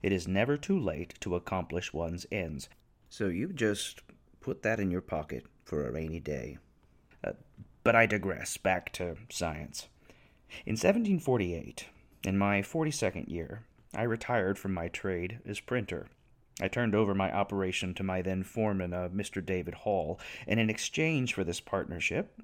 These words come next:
I received a salary of some six hundred and fifty pounds annually. No modest amount, considering a,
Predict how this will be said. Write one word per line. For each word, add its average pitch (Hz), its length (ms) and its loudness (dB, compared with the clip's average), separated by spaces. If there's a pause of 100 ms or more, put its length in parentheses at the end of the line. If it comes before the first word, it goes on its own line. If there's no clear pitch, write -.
I 113 60 0
received 127 400 0
a 113 40 0
salary 113 500 2
of 82 120 -4
some 107 460 2
six - 240 -6
hundred 165 360 0
and 92 160 -2
fifty 73 460 -6 (240)
pounds 110 680 0 (120)
annually. 110 580 -2 (1080)
No 113 320 4
modest 131 380 8
amount, 95 460 4
considering 95 560 2
a, 82 80 -4